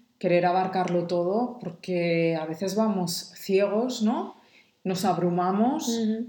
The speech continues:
Speaker 1: eh, viene el llegar a puntos en los que terminas exhausto
Speaker 2: Hmm.
Speaker 1: y encima no con la satisfacción, porque no has disfrutado con el proceso, pero es que además no has llegado a lo que querías, ¿no?
Speaker 2: Ujú,
Speaker 1: Quizá.
Speaker 2: exacto.
Speaker 1: Hmm.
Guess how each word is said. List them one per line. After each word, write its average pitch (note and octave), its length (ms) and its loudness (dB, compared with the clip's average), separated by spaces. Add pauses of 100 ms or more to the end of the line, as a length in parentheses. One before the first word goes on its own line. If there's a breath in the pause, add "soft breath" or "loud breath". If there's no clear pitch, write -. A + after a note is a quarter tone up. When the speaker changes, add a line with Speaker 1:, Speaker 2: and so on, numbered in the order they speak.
Speaker 1:
eh, E3+ 600 0
viene E3+ 1300 -2
el F3 160 -2
llegar E3+ 300 4
a E3+ 140 0
puntos F3+ 360 0
en E3+ 80 0
los D#3+ 160 -4
que - 120 -2
terminas E3+ 560 -2
exhausto F#3+ 880 -4 (160 loud breath)
Speaker 2:
Hmm. A3 200 -2 (240)
Speaker 1:
y F3+ 160 0
encima F3 580 -2
no F3 260 0
con G3 160 2
la F#3 100 2
satisfacción, F3 1040 -4
porque F3+ 220 -2
no E3+ 100 0
has E3+ 100 -4
disfrutado F3+ 560 -2
con F3+ 160 -2
el E3+ 100 -4
proceso, F3 460 -6
pero F3+ 140 -2
es E3+ 80 -6
que - 100 -6
además D#3+ 360 -6
no F#3 80 -2
has F#3+ 80 -4
llegado F#3 280 0
a E3 40 0
lo E3 120 -2
que - 120 -12
querías, E3 480 -2
¿no? A#3 160 4
Speaker 2:
Ujú, A#3 100 4
Speaker 1:
Quizá. F#3 280 -4
Speaker 2:
exacto. A3 480 -4 (360 loud breath)
Speaker 1:
Hmm. E3+ 180 -4